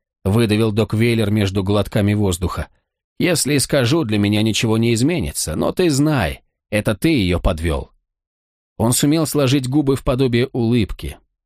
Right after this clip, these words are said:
Гарри потянулся к пулевому отверстию у него в спине. «Босх!» вскрикнул Вальдес. «На выход!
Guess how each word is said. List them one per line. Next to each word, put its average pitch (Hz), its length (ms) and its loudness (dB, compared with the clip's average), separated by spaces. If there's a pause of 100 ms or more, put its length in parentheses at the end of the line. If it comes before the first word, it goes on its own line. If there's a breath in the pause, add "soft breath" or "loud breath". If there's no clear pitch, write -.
Гарри 120 280 2
потянулся 120 560 0
к - 80 -20
пулевому 113 500 0
отверстию 110 680 0
у 113 100 -2
него 104 220 0
в - 80 -4
спине. 80 420 -2 (540)
«Босх!» 120 640 0
вскрикнул 123 480 0
Вальдес. 98 500 -2 (260)
«На 113 180 2
выход! 143 460 -2